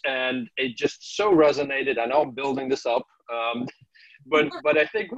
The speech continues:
Speaker 1: <laughs> you kinda said, "Look," you know, I, I think actually it was on Facebook you posted something and I saw it. Do you wanna do thi-, do you like doing things better or do better things, right?
Speaker 2: Right.
Speaker 1: And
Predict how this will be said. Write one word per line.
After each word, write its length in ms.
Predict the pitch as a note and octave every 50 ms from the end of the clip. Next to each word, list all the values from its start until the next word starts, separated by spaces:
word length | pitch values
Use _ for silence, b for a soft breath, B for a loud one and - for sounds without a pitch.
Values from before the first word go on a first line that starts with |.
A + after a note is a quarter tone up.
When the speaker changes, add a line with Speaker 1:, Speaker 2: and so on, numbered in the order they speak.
| C#4+ D#4 -
Speaker 1:
<laughs> 920 | - G4 - - - D#4+ - _ - - - - _ - - - - -
you 180 | B3+ - F4 D#4+
kinda 280 | - - A#3+ A#3 G3
said, 220 | - - G#3 G3 E3
"Look," 300 | F#3 B3+ D4+ - - - - -
you 120 | F3 F3+
know, 240 | E3+ F3 E3+ D#3+ E3 E3 E3
I, 60 | D#3+
I 140 | E3 F3 E3+
think 180 | - C4 B3 - _ _ _ _ -
actually 240 | - - - C4 G3
it 40 | F3+
was 120 | E3+ D#3
on 100 | D#3+ D3 - _ C4+
Facebook 360 | D#4 D#4+ - E3+ - - A#2 - -
you 80 | C#3+ - - -
posted 380 | D3+ C#3+ C3 - - B2 _
something 420 | _ C3+ A#2+ A#2 G#2 - A2+ A#2 A#2+
and 100 | A#2+ B2
I 120 | B2+ B2+
saw 320 | - - - F3 D#3 C#3+
it. 160 | B2 A2 A2 - _ _ _ _ _ _ _ _ _ _ _ D#3 B2
Do 160 | G#2+ D3+ G3
you 200 | A3 A#3 C4 C#4
wanna 340 | B3+ A#3 A#3 A#3 A3 G#3+ G3+ E3+ D3 C3 B2
do 180 | - E3 F#3+ E3+ -
thi-, 120 | - E3+ C3
do 180 | C3+ A#2+ E3+
you 80 | G#3+ A#3+
like 180 | A#3+ A3 - -
doing 220 | E3+ F3+ E3+ D#3
things 220 | - D#3+ C3+ A#2+
better 500 | - _ _ C#3 C#3+ D#3+ G#3 B3+ C4+ - -
or 100 | D#3 D3+
do 220 | B2+ - D#3+ E3+ D3
better 320 | A#2 D3 D3+ D3+ C#3 B2 -
things, 480 | - F3 E3 G#2+ E2 - - - - _ _ _ _ _ -
right? 260 | B2 C3 D#3 F3+ E3+ - - - - - - - - -
Speaker 2:
Right. 160 | C#3+ E3 E3+ -
Speaker 1:
And 240 | G3 G3+ G3 E3